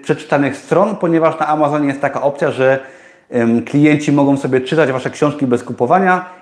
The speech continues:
i też jak na tym zarabiać. I ten cały kurs uczy krok po kroku, jak takie e-booki wydawać i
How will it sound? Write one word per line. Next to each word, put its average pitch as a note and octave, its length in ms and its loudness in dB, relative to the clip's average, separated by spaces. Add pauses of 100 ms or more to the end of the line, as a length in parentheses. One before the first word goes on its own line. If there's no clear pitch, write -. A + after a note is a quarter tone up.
i C#3 80 -8
też D3 240 0
jak B2+ 140 -6
na C#3 60 -4
tym A#2+ 160 -4
zarabiać. D3 500 0
I C#3 40 -18
ten G3+ 260 -2
cały F3+ 200 -2
kurs E3+ 280 -4
uczy D3 360 -2 (380)
krok F#3 240 2
po F#3 120 2
kroku, E3+ 420 0 (440)
jak D3 240 2
takie C3 340 -2 (100)
e-booki B2+ 300 -6
wydawać D#3 500 -4
i D#3+ 40 -4